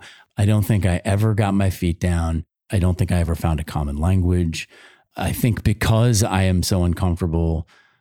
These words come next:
with the math and sciences, with math and the sciences, that I almost froze in some of those tough engineering or P M conversations, especially with the engineers, where I'd be like, "I don't know what they're talking about."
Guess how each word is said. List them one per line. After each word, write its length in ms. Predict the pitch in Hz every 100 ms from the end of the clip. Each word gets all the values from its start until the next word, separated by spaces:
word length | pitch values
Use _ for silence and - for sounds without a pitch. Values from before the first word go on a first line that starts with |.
| _
with 180 | 90 -
the 80 | 95
math 360 | 87 80 80
and 120 | 85
sciences, 540 | 80 82 80 80 78 76
with 160 | 85
math 240 | 87 82 80
and 140 | 82
the 40 | 80
sciences, 480 | 85 82 80 78
that 180 | - 87
I 340 | 85 82 82 - _ _ _ _ -
almost 600 | 120 131 117 101 - - _
froze 580 | - - 160 110 69 - -
in 160 | - 101
some 200 | - 101
of 80 |
those 340 | 95 87 82 - - -
tough 460 | - 92 82 - -
engineering 680 | 98 85 85 85 85 80 80
or 180 | 73 80
P 160 | -
M 280 | 80 80 78
conversations, 720 | - 85 76 - 85 82 78
especially 540 | 82 - 120 151 - 107
with 120 | 87
the 80 | 85
engineers, 500 | 78 71 85 80 76
where 100 | 76
I'd 60 |
be 80 | 67
like, 160 | 69 -
"I 160 | 85 82
don't 220 | 73 64
know 100 | 69
what 400 | 71 73 85 76
they're 140 | 73 62
talking 400 | - - - -
about." 300 | 60 -